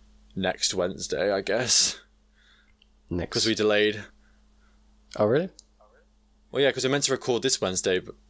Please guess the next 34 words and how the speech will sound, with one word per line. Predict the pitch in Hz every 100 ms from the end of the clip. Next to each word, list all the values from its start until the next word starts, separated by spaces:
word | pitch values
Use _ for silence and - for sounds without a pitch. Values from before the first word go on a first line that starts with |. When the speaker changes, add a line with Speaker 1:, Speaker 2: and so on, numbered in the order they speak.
| -
Speaker 1:
like, | 104 110
last | 113 -
Wednesday, | 101 92 98 90
but | 95 -
we |
couldn't. | 98 - 107 95 - -
Speaker 2:
Oh, | 110
yeah, | 101 92
I | 85
got | 76 71
you. | 71 69
I | 80
got | 69 -
you. | 76 -
Speaker 1:
So | - 131
we |
gotta | 123 117
catch | 123 120 -
up. | 117 - - _ _ _ _ _ _ _ - _ _ _ -
Speaker 2:
Very | 110 98 85
true. | 80 87 90 - _ _ - - -
God, | 117
it's | 107
weird | 127 117
to |
think | 110 113 95
after | 90 98
this | 90
episode, | 92 85
there's | 82
gonna | 85
be | 85
sixteen | 85 - - - 90 82 -
hours | 87 80 82 -